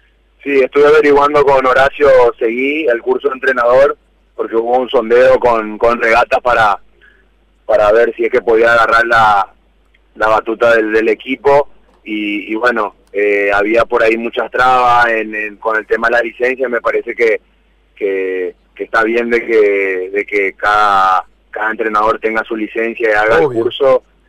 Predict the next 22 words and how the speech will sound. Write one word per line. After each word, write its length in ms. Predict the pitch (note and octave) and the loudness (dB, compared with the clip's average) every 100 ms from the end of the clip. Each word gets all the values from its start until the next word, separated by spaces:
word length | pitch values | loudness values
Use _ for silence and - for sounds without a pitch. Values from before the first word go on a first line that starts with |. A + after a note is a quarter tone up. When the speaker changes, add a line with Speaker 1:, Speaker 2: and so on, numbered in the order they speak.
| _ | _
Speaker 1:
Y 120 | - | -4
bueno, 340 | A2+ B2+ G2+ F#2+ _ | 0 0 0 -8 _
ahora 360 | - G2 A2 A#2 | -4 -2 0 0
que, 280 | A#2 A2 G#2+ | 0 0 0
que 100 | G#2+ | 0
voy 120 | A2+ | 0
a 40 | |
estar 180 | A2+ A#2 | 0 -2
hasta 220 | A#2 A#2 | 0 0
diciembre 800 | A2+ A2 A#2+ A#2 A#2+ A#2+ A2+ G2 _ _ _ _ | 0 -2 -4 -2 2 2 2 -2 _ _ _ _
acá 1000 | - G#2 - A2+ A2+ A2 G#2+ G#2 G2 F#2+ G2 | -6 -4 0 2 2 2 2 0 0 -2 -6
en 160 | A2+ G#2+ | -8 -4
Corrientes 480 | A2 G#2+ A2+ A2+ | -2 -2 -4 -4
esperando 340 | A#2 A2 A2 A2+ | -4 -2 -2 -2
que 140 | A#2 | -4
terminen 360 | A2+ G#2+ A2 A2+ | -4 -6 -6 -6
las 140 | A2+ | -6
clases, 540 | - A#2+ A#2+ C3+ B2 G2+ _ _ - | -2 -2 0 0 0 -2 _ _ -6
voy 140 | G2+ | -2
a 40 | A2+ | -2
empezar 340 | G#2+ G#2+ A2+ A2+ | -4 -4 -4 -2
a, 320 | G#2+ G2+ | -4 -4